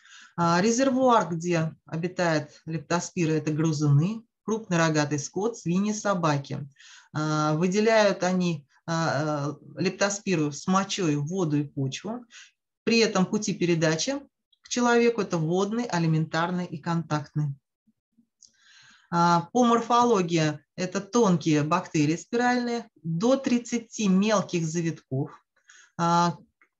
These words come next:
по Романовскому Гимзе красится в розовый цвет. Концевые части лептоспир, вернее, даже не просто в розовый, а такой красно-розовый цвет.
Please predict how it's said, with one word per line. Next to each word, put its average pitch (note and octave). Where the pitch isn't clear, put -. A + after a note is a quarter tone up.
по B3
Романовскому A#3
Гимзе F#3
красится F3+
в D#3+
розовый E3+
цвет. C#3+
Концевые B3
части A3
лептоспир, G3+
вернее, F#3+
даже G3+
не G3+
просто B3
в E3+
розовый, D#3
а -
такой D#3+
красно-розовый D#3+
цвет. F#3+